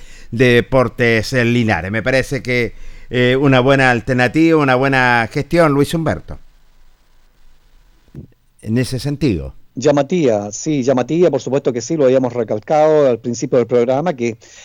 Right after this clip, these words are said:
Speaker 2: nos llama mucho la atención y es bueno destacar a estas personas que son finalmente pymes muy pequeñas, a veces comparado con las grandes empresas que tenemos y que no se, no apoyan al deporte. Así que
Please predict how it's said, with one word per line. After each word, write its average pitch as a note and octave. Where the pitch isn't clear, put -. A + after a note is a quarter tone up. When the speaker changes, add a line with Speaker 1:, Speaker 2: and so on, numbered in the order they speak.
Speaker 2:
nos A#2+
llama C#3
mucho D3+
la C#3+
atención C3+
y D#3
es A#2+
bueno C#3+
destacar B2+
a -
estas -
personas D3+
que C3
son D3
finalmente C3
pymes C#3
muy C#3+
pequeñas, D3+
a C3+
veces D#3+
comparado C#3+
con C#3
las A2+
grandes G#3
empresas E3
que D3
tenemos F3
y G#3
que F#3+
no E3
se, D3
no E3+
apoyan G#3+
al F#3
deporte. G#3
Así F#3+
que D#3+